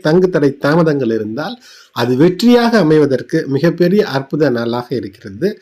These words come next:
எளிய ஒரு பரிகாரம் பூஜை என்று சொன்னால், சந்திரனை பார்த்து ஒரு நிமிடம்தான் இதற்கு செலவாகும். பார்த்து வேண்டுவதிலே நிச்சயம் மன மகிழ்ச்சி என்பது மெதுமெதுவாக சந்திர தரிசனத்தை தொடர்ந்து பார்க்கும்போது ஏற்படும்.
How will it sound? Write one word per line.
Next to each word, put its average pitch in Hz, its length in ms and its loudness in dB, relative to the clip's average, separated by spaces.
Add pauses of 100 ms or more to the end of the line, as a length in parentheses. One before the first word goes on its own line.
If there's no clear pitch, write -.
(440)
எளிய 220 400 4 (180)
ஒரு 147 260 4
பரிகாரம் 147 580 0
பூஜை 156 300 2
என்று 117 200 -2
சொன்னால், 139 480 -4 (340)
சந்திரனை 190 480 4 (120)
பார்த்து 156 400 -2 (160)
ஒரு 160 240 4 (140)
நிமிடம்தான் 196 680 4
இதற்கு 139 300 -4
செலவாகும். 135 640 -4 (380)
பார்த்து 202 400 0
வேண்டுவதிலே 156 680 2 (960)
நிச்சயம் 214 540 2
மன 185 360 4
மகிழ்ச்சி 170 520 2
என்பது 151 380 2
மெதுமெதுவாக 175 760 2
சந்திர 165 300 0
தரிசனத்தை 147 400 -2
தொடர்ந்து 165 400 0
பார்க்கும்போது 135 680 -4
ஏற்படும். 113 420 -6